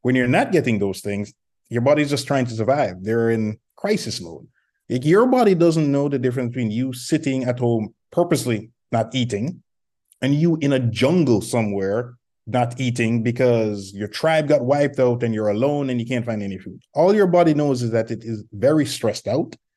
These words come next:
and it's going to try to survive, right? Uh, if somebody's stuck on a desert island, they're not gonna be with a ton of muscle. Their body's just gonna try to survive. You see it in extreme examples.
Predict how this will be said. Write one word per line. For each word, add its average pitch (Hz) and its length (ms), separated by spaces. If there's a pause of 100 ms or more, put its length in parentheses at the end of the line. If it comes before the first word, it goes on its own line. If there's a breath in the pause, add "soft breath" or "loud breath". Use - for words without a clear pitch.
(280)
and 127 120
it's 123 100
going 131 140
to 120 60
try 120 180
to 110 60
survive, 90 460 (880)
right? 98 340 (120)
Uh, 120 460 (180)
if 123 180
somebody's 180 280
stuck 185 200
on 147 60
a 127 80
desert 139 340
island, 117 380
they're 131 100
not 135 180
gonna 131 200
be 127 280 (440)
with 120 160
a 110 80 (140)
ton 131 180
of 95 60
muscle. 113 280
Their 101 120
body's 131 280
just 127 160
gonna 110 160
try 113 200
to 104 120
survive. 95 420 (280)
You 127 100
see 196 200
it 180 100
in 160 100
extreme 139 600
examples. 113 880